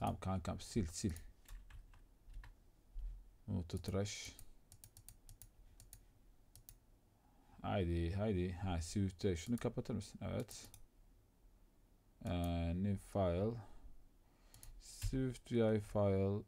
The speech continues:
Property view. Replace kankam. Tamam, süper. Geldi buraya. Şimdi peki nedir amacımız? Şimdi şöyle bir senaryo düşünelim.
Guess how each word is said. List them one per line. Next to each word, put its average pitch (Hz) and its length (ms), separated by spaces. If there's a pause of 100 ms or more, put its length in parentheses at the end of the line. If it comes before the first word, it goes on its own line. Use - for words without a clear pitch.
(140)
Property 95 540
view. 98 360 (1120)
Replace 117 380
kankam. 98 440 (800)
Tamam, 92 360
süper. - 300 (380)
Geldi 165 340
buraya. 113 260
Şimdi 202 200
peki 208 280
nedir 180 200
amacımız? 107 500 (280)
Şimdi 220 260
şöyle 202 320
bir 196 60
senaryo 143 420
düşünelim. 98 420